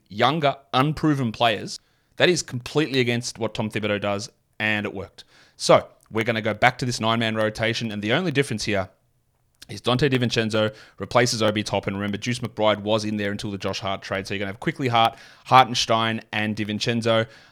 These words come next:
I don't really have a huge amount to talk about there, but what the query is gonna be is how do, Quickley played thirty minutes a night last season.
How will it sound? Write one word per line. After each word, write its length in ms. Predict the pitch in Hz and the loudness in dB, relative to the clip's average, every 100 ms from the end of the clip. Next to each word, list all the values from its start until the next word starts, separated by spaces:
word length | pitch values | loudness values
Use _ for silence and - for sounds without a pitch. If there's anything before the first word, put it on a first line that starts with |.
| _ - | _ -8
I 120 | - | -6
don't 140 | 135 | -6
really 320 | 104 117 113 | -2 0 0
have 180 | 104 104 | 0 -4
a 40 | 101 | -4
huge 240 | 110 110 | -4 -2
amount 240 | 104 98 | -4 -4
to 80 | - | -8
talk 240 | - 104 98 | -8 -8 -4
about 220 | 95 92 | -6 -4
there, 140 | 107 | -6
but 420 | 95 - 120 139 _ _ _ _ _ - | 0 4 4 2 _ _ _ _ _ -4
what 160 | 131 | -4
the 80 | 147 | -4
query 500 | - - 127 147 104 | -8 -2 0 0 -2
is 80 | 98 | -4
gonna 240 | 104 98 | -4 -4
be 180 | 95 156 | -6 -8
is 100 | 101 | -8
how 260 | - 123 156 | -4 -2 0
do, 380 | 147 127 120 117 | -2 -2 -2 -4
Quickley 480 | 95 - 156 - | -10 -6 -6 -4
played 240 | 147 143 127 | -2 -2 2
thirty 200 | 135 127 | 2 2
minutes 240 | 120 113 | 0 -2
a 40 | 107 | 0
night 260 | 107 107 | 0 0
last 280 | 104 104 - | 2 0 0
season. 400 | 101 104 107 | -4 -4 -4